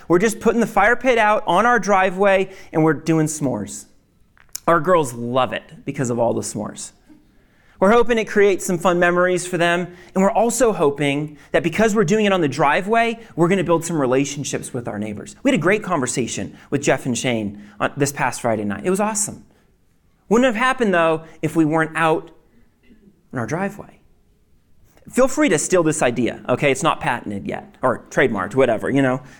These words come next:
Take it. Go build relationships with the people around you. Because like Jesus,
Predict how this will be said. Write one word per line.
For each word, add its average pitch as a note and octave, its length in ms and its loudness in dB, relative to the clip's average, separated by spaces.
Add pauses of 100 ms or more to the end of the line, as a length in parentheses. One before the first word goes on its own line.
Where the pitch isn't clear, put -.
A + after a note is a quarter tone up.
(140)
Take B3 260 0
it. - 260 -10 (120)
Go E3+ 120 4
build A3+ 220 2
relationships G#3+ 680 0
with E3+ 140 -4
the F3+ 60 -4
people E3 280 -4
around C#3+ 280 -2
you. A2 280 -8 (2250)
Because E3 260 2
like F3 160 2
Jesus, C#3 800 0